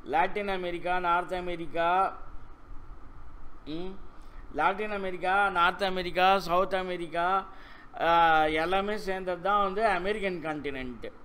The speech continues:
So, அதான் வந்து இதுல நிறைய கொடுத்துறாங்க. உங்க educational qualification என்னவோ இதுல கூட நீங்க choose பண்ணிக்கலாம். Career areas. So, career ஏரியாஸ்ல போயிட்டு choose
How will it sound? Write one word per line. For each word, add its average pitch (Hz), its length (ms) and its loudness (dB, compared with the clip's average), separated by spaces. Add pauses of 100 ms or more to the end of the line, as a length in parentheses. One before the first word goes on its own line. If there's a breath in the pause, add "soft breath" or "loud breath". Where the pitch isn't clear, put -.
(720 loud breath)
So, 190 280 4
அதான் 180 320 4
வந்து 190 400 -2 (360 loud breath)
இதுல 170 280 2
நிறைய 160 420 2
கொடுத்துறாங்க. 202 640 0
உங்க 180 320 0
educational 202 520 -2
qualification 170 440 -2
என்னவோ 170 440 -2 (440 loud breath)
இதுல 196 320 4
கூட 202 240 2
நீங்க 208 300 -2
choose 185 360 -4
பண்ணிக்கலாம். 156 600 -4
Career 165 360 -6
areas. 147 640 -4 (2000 loud breath)
So, 170 140 -4
career 180 440 -4
ஏரியாஸ்ல 160 540 -4
போயிட்டு 165 340 -6
choose 170 220 -10